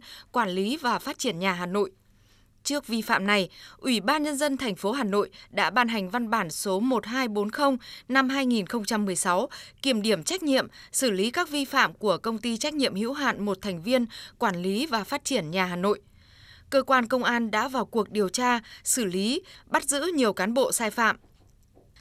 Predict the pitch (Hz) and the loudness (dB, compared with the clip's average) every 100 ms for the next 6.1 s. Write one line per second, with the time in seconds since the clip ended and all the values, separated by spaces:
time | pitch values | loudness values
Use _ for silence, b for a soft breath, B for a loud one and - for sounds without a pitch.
0 | - 240 196 190 175 175 180 254 B B | -4 2 2 2 0 2 2 0 B B
1 | - 247 190 294 262 214 170 240 247 247 | 2 4 4 0 0 -2 -2 -6 -2 0
2 | 294 320 - 220 180 226 254 262 240 254 | 0 0 -2 -2 -2 0 0 0 2 0
3 | 247 175 196 254 220 190 185 - - 175 | 0 -2 -2 0 0 0 -2 -2 -2 0
4 | 180 196 - B B 220 226 226 240 330 | 2 2 0 B B 0 2 2 -2 -4
5 | 339 277 262 254 123 170 247 269 208 208 | -2 -2 0 0 0 2 2 2 2 2
6 | 175 | 0